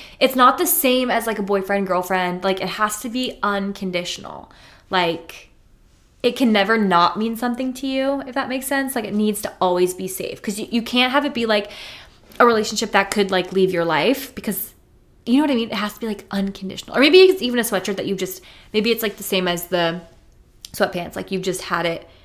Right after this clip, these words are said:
literally forever. Like, that can work too, but it has to mean something to you. And, like, yeah. And then you have your comfort, safe outfit, the baggy sweatpants that you've had since you were eleven and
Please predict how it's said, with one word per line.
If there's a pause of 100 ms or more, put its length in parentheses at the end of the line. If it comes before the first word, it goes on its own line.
(160)
literally
forever.
Like,
that
can
work
too, (720)
but
it
has
to
mean
something
to
you. (600)
And,
like, (220)
yeah. (380)
And
then
you
have
your
comfort,
safe
outfit,
the
baggy
sweatpants (120)
that
you've
had
since
you
were
eleven (540)
and